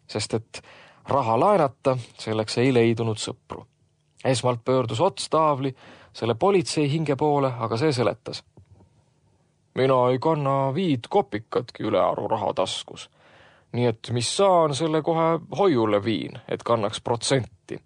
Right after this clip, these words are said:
sest protsent on leitud raha. Mõnikord viin nõnda ära, et ei jää sööma rahagi.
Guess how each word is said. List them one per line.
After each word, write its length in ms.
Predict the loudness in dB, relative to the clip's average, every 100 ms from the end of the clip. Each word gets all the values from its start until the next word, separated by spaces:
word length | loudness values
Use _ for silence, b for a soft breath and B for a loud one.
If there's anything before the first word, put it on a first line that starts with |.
| _ _
sest 220 | -12 -8
protsent 580 | -4 -4 0 0 0 -4
on 120 | -4 0
leitud 480 | 2 2 -2 -10 0
raha. 320 | 0 0 -8 -18 _ b b b b
Mõnikord 440 | -2 0 2 0 0
viin 180 | -2 2
nõnda 340 | 2 4 2
ära, 180 | 2 0
et 160 | 0 0
ei 140 | 2
jää 240 | 4 2 0
sööma 380 | 0 2 2
rahagi. 480 | 2 0 -4 -10 -18